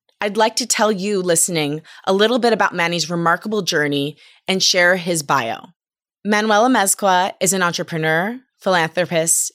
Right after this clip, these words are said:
and executive in the wealth management and insurance industry. And he's the founder of the Podium Group, which has a concentrated focus of serving athletes, business owners, and C E Os. Within Manuel's five-year span leading MassMutual Great Lakes,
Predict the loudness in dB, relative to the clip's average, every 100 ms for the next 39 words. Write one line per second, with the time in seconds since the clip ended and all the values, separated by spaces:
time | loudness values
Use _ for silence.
0 | -6 -6 -2 -2 -2 -2 0 0 -2 -4
1 | -4 0 0 0 0 -2 -2 -4 -4 -4
2 | -6 -4 -2 -2 -4 -6 -4 -4 -6 -10
3 | -14 _ _ _ _ _ 0 2 2 0
4 | -4 -10 -6 -2 -2 0 0 0 0 0
5 | -2 -2 0 0 -2 -4 -8 -8 _ -4
6 | -2 0 -2 -4 -2 -2 0 -4 -4 -2
7 | -2 -2 -2 -2 -2 -2 -2 -4 -2 -4
8 | -4 -4 -4 -2 -4 -2 -4 -6 _ _
9 | -2 0 0 0 -2 -2 -2 -2 -4 -4
10 | -2 -2 -2 -4 -4 -4 0 0 0 _
11 | _ _ _ _ 0 2 2 2 2 2
12 | 2 0 0 0 0 2 2 2 0 0
13 | 0 -2 -2 -2 0 0 0 -2 -4 -2
14 | -4 -2 -2 0 0 0 -2 -4